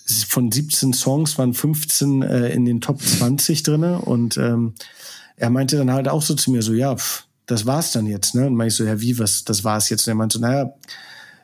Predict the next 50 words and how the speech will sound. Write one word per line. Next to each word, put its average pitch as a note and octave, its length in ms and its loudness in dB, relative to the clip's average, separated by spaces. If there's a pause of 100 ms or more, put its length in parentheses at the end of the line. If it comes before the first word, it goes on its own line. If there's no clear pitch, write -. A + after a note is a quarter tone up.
(500)
was A#2+ 280 0
wollen D3 160 2
wir C#3+ 60 2
denn C3 80 2
jetzt C3 180 0
noch B2 100 2
machen? B2+ 480 -4
Also A2 220 -2
ich A#2+ 160 -2
kann B2 120 2
noch B2 160 2
ein C#3+ 60 0
Album C#3 280 0
machen, C#3+ 260 2
das A#2 140 0
geht B2 160 -2
auch B2+ 200 -2
wieder C#3+ 160 2
auf C3+ 180 -2
eins, D3 320 0
ich B2 80 -4
kann B2+ 140 0
noch B2+ 120 2
ein C3+ 80 2
Album C3+ 280 2
machen, C3 180 2
aber, B2 280 0 (520)
also B2 280 0
ich - 160 -2
mach C3+ 120 2
jetzt C3+ 160 -2
noch B2+ 80 2
zehn C3 300 0
Alben, C#3+ 340 0
die C#3 100 2
gehen B2+ 140 2
alle B2+ 200 2
auf A#2+ 180 0
eins, D3 360 0
aber C3 140 2
so, B2+ 280 0 (280)
ja, A#2+ 160 0
und A#2+ 200 0
dann? D#3 280 0 (260)
Und B2+ 100 -2
ich A2+ 100 -4
mein, C3 140 2
du, C#3 180 0
und C3+ 180 0
da, B2 140 2